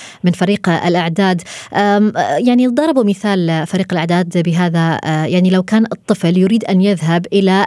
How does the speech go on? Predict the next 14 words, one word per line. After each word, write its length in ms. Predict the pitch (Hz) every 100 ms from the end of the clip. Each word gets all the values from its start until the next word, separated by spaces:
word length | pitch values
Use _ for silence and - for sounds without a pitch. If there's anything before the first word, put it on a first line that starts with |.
| -
البقالة 840 | 185 180 170 180 - 175 156 165
لشراء 380 | 226 220 247 214
شيء 260 | - 240 208
معين، 420 | 180 175 165 214
وهو 140 | 220
يصر 280 | 254 247 302
كل 180 | - 269
يوم 280 | 226 240 240
على 380 | 247 247 247
الأهل 320 | 233 233 247 233
بحجة 360 | 233 226 226
أنه 300 | 240 226 247 - - -
مسؤول 540 | 202 196 - 254 262 254 220
وواعي، 500 | 208 185 151 151